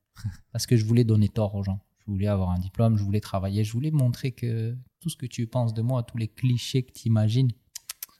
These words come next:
Speaker 2: je rentrerai pas dedans, tu vois.
Speaker 1: Hmm.
Speaker 2: C'est très important pour moi. Et là, pareil. Donc, ça m'a donné beaucoup de force. Et Initiative N C, mode, euh, genre énorme, qui m'a aidé à monter, euh, tout mon business plan, tout ça. Ça a été vraiment cool. Ça a été très dur, mais très cool.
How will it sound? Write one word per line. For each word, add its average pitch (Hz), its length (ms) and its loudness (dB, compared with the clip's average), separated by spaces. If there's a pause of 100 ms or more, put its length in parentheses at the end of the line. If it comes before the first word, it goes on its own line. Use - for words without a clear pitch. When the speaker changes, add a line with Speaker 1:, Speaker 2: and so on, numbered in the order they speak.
(360)
Speaker 2:
je 113 180 0
rentrerai 113 440 2
pas 107 140 2
dedans, 101 360 2
tu - 140 -8
vois. 110 200 -2 (120)
Speaker 1:
Hmm. 107 160 -8 (200)
Speaker 2:
C'est 120 160 -2
très 123 240 0
important 101 400 2
pour 98 140 -4
moi. 95 160 -2 (520)
Et 120 60 -4
là, 135 100 2
pareil. 101 360 0 (120)
Donc, 110 160 4
ça - 100 -2
m'a 113 100 2
donné 113 200 4
beaucoup 156 260 0
de - 40 -4
force. - 320 -2 (920)
Et 120 80 8
Initiative 110 580 4
N 101 120 4
C, 113 280 0 (140)
mode, 110 500 4 (240)
euh, 98 360 -2
genre 98 280 -6 (220)
énorme, 107 380 2 (320)
qui - 160 -10
m'a 101 100 2
aidé 104 240 0
à 98 80 2
monter, 98 540 2
euh, 90 120 0
tout - 140 -8
mon 104 140 2
business 98 420 0
plan, 113 400 4
tout 107 160 -6
ça. 117 280 -6
Ça - 140 -10
a 95 40 -2
été 98 180 -6
vraiment 101 420 2
cool. 120 320 -2
Ça - 140 -16
a - 20 -4
été 104 180 -8
très - 480 -8
dur, 104 420 -2
mais 107 100 -2
très - 260 -10
cool. 113 320 -4